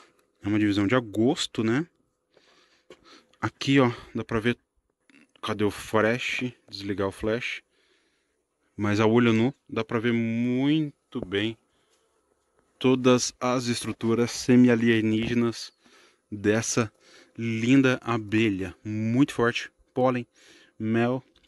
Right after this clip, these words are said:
Mas aqui tá à venda, tá, pessoal? Já estava há um tempo atrás e agora já vai com status basicamente de matriz. Aqui nós temos uma divisão de lambiolhos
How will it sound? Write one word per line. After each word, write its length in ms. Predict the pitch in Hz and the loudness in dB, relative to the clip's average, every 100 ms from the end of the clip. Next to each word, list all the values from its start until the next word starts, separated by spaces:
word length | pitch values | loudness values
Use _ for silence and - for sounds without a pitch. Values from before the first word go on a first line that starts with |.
| - | -2
Mas 100 | 131 | 0
aqui 140 | 135 | 2
tá 140 | 135 165 | 4 4
à 60 | |
venda, 300 | 175 139 127 | 4 4 4
tá, 120 | 117 | 0
pessoal? 400 | 113 123 - 92 - _ _ - _ _ | -4 -4 -4 -8 -8 _ _ -20 _ _
Já 120 | 104 | -2
estava 400 | 104 - 123 131 | 0 2 2 4
há 40 | |
um 80 | 120 | 2
tempo 220 | 107 110 | 2 0
atrás 560 | 113 - 123 147 - - _ - - - _ | -2 0 2 2 0 -10 _ -20 -20 -20 _
e 100 | - | 0
agora 480 | 127 107 107 113 117 _ - | 0 4 4 4 0 _ -8
já 200 | 98 110 | -4 -4
vai 380 | 107 107 104 104 | 0 0 2 0
com 160 | - | 0
status 720 | 110 - - 101 - 120 - - - - - - | -2 -2 -2 -2 0 -4 -4 -10 -20 -20 -20 -16
basicamente 1000 | - 110 117 131 123 127 110 110 - - 120 _ _ _ _ _ _ _ _ _ _ _ _ - | -6 2 2 2 0 2 2 2 -2 -10 -20 _ _ _ _ _ _ _ _ _ _ _ _ -2
de 140 | 107 | 2
matriz. 600 | 113 123 107 90 - - _ _ _ _ _ _ _ _ _ _ - | 2 2 0 -2 -6 -14 _ _ _ _ _ _ _ _ _ _ -14
Aqui 260 | 117 - | -14 -4
nós 340 | 117 117 113 - | 0 0 -2 -4
temos 420 | - 107 104 101 | 2 2 2 0
uma 180 | 107 104 | 0 0
divisão 440 | 101 101 98 104 | -2 -2 0 0
de 100 | 101 | 0
lambiolhos 920 | 101 104 101 98 98 92 90 - - | 0 2 2 2 0 -4 -8 -12 -14